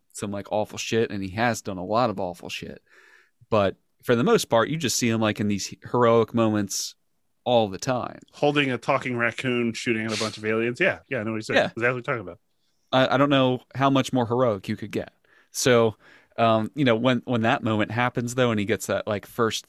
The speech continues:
Speaker 1: thank you, you know, it, it was weird because I, I thought about it when it happened. I'm like, "Huh, I'm sure he never gets thanked."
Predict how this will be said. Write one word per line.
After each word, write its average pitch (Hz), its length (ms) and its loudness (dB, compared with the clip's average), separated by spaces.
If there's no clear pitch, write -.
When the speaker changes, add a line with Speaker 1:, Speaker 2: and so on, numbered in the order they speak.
Speaker 1:
thank 120 320 0
you, 95 220 -6
you 120 100 4
know, 117 160 4
it, 123 160 0
it 127 100 0
was 123 200 2
weird 143 340 2
because 104 600 -2
I, 113 280 2
I 113 100 0
thought 190 300 2
about 170 300 4
it 175 120 -4
when 120 160 2
it 113 100 0
happened. 120 280 -2
I'm 117 80 0
like, 113 160 -2
"Huh, 226 200 -2
I'm 226 80 -6
sure 349 180 -6
he 214 60 -2
never 196 180 -2
gets 180 220 -4
thanked." - 380 -4